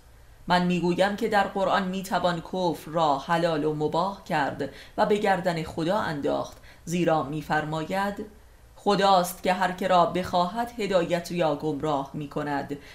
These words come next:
و هیچ دلی بی اذن خدا ایمان نمی‌تواند آورد." نود و هشت.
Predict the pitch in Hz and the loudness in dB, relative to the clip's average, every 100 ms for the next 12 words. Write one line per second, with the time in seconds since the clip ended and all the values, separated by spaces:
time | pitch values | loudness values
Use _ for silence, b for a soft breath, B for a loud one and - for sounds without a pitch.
0 | B 165 170 202 185 175 175 151 208 226 | B -2 -2 -2 -4 -4 -6 -2 -2 -2
1 | 185 226 - 165 156 170 - 175 180 190 | -2 -4 -4 -6 -4 -4 -2 -4 -4 -4
2 | 170 220 240 208 175 151 151 143 139 B | 0 0 -2 -4 -4 -2 -2 -4 -6 B
3 | B 170 214 220 135 - 139 135 131 123 | B -4 -2 -2 -6 -6 -4 -4 -8 -8
4 | 135 - 165 - - - - - - - | -8 -8 -12 -16 -20 -20 -20 -20 -20 -20
5 | - - - - - - - - - 170 | -20 -20 -20 -20 -20 -20 -20 -20 -16 -2
6 | 185 170 - 156 160 151 - - - | 0 0 -2 -6 -10 -14 -12 -12 -12